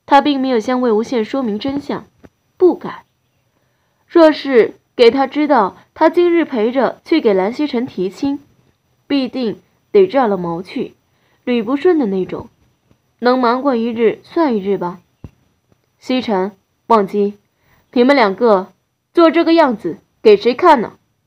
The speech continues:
老夫子生气了，他原是兴冲冲的，可敌不过两个侄儿身上的煤气。对不起，叔父。两人齐声道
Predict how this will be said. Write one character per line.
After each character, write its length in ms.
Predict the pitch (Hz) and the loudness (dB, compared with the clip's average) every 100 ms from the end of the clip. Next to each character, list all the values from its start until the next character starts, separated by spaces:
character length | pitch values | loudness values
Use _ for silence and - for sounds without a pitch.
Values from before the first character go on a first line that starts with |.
| _ - _ _ _ | _ -20 _ _ _
老 180 | - 285 | 4 4
夫 220 | 285 339 | 6 2
子 240 | 339 262 226 | 2 0 -2
生 240 | - 330 | -2 -4
气 220 | 320 330 | -2 -4
了， 220 | 233 185 - - _ _ _ _ | -4 -6 -12 -20 _ _ _ _
他 160 | 339 339 | 2 2
原 200 | 285 294 | 2 0
是 100 | 311 | -4
兴 240 | 311 262 | -2 -4
冲 220 | 302 294 | -4 -4
冲 200 | 302 302 | -4 -4
的， 220 | 262 175 - _ _ _ | -4 -6 -12 _ _ _
可 160 | - 233 | 2 2
敌 200 | 208 214 | 2 -4
不 140 | 220 | -6
过 380 | 233 277 202 - | -2 0 0 -2
两 240 | - 220 226 | 0 0 0
个 120 | 262 | -4
侄 140 | 254 | 0
儿 140 | 285 277 | 0 0
身 220 | 311 311 | 0 -2
上 120 | 294 | -4
的 60 | 202 | -4
煤 220 | 170 170 | -6 -8
气。 300 | - 254 - _ _ _ - _ _ _ _ | -8 -10 -10 _ _ _ -20 _ _ _ _
对 120 | 330 | -2
不 100 | 277 | 0
起， 220 | 277 - 190 _ | -2 -8 -16 _
叔 240 | _ 254 | _ -8
父。 280 | 240 202 190 _ _ _ _ _ _ _ _ _ _ _ _ _ _ _ _ _ _ _ - _ _ _ _ _ _ _ _ _ | -4 -4 -4 _ _ _ _ _ _ _ _ _ _ _ _ _ _ _ _ _ _ _ -20 _ _ _ _ _ _ _ _ _
两 220 | - 294 | 4 4
人 200 | 294 330 | 4 2
齐 240 | 349 - 254 | 0 -2 -2
声 240 | 320 330 | 0 0
道 280 | 330 262 - | 0 -2 -4